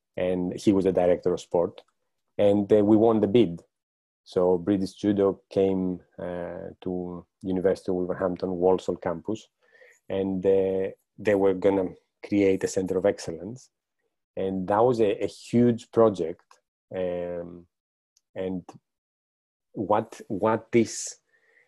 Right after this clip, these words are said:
uh, gave me the opportunity was to design a gym. So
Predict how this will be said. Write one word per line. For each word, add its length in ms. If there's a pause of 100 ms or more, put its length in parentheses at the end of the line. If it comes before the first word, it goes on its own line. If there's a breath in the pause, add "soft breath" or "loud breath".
(160)
uh, 200
gave 180
me 100
the 100
opportunity 580
was 300
to 120
design 560
a 40
gym. 480 (800)
So 480